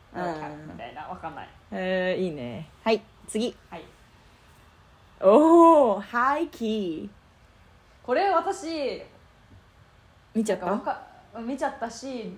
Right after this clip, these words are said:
Speaker 1: え、でも、い-、わかる？
Speaker 2: え、ローキーの逆じゃないの？
Speaker 1: うん、でもさ、どうやって使うの？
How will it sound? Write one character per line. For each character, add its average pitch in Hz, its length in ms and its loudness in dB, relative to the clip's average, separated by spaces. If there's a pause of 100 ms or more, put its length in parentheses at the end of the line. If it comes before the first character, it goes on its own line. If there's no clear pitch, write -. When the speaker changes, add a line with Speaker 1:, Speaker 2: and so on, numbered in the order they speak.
(100)
Speaker 1:
え、 233 100 -6
で 226 80 -8
も、 233 160 -10
い-、 247 260 -6
わ 233 120 -10
か 277 100 -4
る？ 175 240 -10 (320)
Speaker 2:
え、 214 280 -2
ロ 240 200 6
ー 277 60 -4
キ 339 140 -6
ー - 20 -2
の 196 80 -2
逆 202 180 -4
じ 196 80 -6
ゃ 190 40 -6
な 190 100 -8
い 160 60 -10
の？ - 80 -14 (420)
Speaker 1:
う 233 200 -4
ん、 202 60 -6
で 269 80 -4
も 330 100 -4
さ、 277 180 -4
ど 196 120 -6
う 494 80 0
や 554 60 0
っ - 80 -8
て 247 80 -6
使 - 200 -14
う 202 80 -4
の？ 160 100 -12